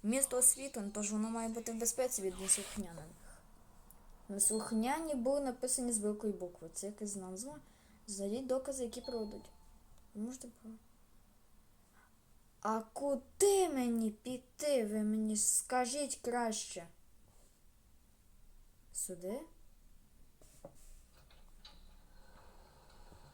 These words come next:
Е... о, інопланетянин, з тобою говорити треба.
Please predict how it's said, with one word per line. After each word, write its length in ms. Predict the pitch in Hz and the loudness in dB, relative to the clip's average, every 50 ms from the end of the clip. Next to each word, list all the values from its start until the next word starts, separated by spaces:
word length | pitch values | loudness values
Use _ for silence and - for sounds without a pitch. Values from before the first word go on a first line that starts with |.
| - - - - - - - - - - | -20 -20 -18 -16 -14 -12 -10 -10 -8 -6
Е... 640 | 202 185 185 180 180 180 180 175 180 175 175 175 - - - - - - - - - - - - - - - - - - - - - - - - - | -4 -2 -2 -2 -2 -2 -2 -4 -4 -6 -6 -8 -10 -12 -14 -18 -20 -20 -20 -20 -20 -20 -18 -18 -18 -18 -20 -20 -20 -20 -20 -20 -20 -20 -20 -6 2
о, 240 | - 226 214 180 - - - - - - - - - - - | 4 6 6 6 4 -2 -12 -20 -20 -20 -20 -20 -20 -10 -2
інопланетянин, 1040 | - 226 269 294 302 - 330 320 320 320 311 - - 202 220 233 233 220 214 202 190 | 0 2 2 2 2 2 2 2 2 0 -2 0 0 2 2 2 2 2 0 0 -2
з 60 | - | -2
тобою 460 | - - 247 240 240 302 359 392 381 339 | 2 2 2 4 6 8 8 10 10 10
говорити 460 | 320 294 254 269 254 233 226 214 208 | 8 10 8 8 8 8 4 2 -2
треба. 460 | - 208 196 196 196 185 175 175 | -2 0 0 2 0 0 -2 -4